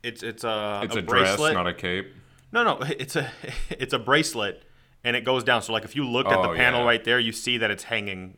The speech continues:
Speaker 1: but it's at the end of the panel. Um, and then Thanos shows up, and he's like, "Gamora, <laughs> you bitch." And she's like, freaks out that Thanos is there, and is all like, "Oh no," and Beast's like,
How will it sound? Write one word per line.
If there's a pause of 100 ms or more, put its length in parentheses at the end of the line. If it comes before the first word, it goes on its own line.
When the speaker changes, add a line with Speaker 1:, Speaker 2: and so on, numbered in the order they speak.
(160)
Speaker 1:
but
it's
at
the
end
of
the
panel. (720)
Um, (880)
and
then
Thanos
shows
up,
and
he's
like,
"Gamora, (360)
<laughs>
you
bitch." (680)
And
she's
like,
freaks
out
that
Thanos
is
there,
and
is
all
like,
"Oh
no,"
and
Beast's
like,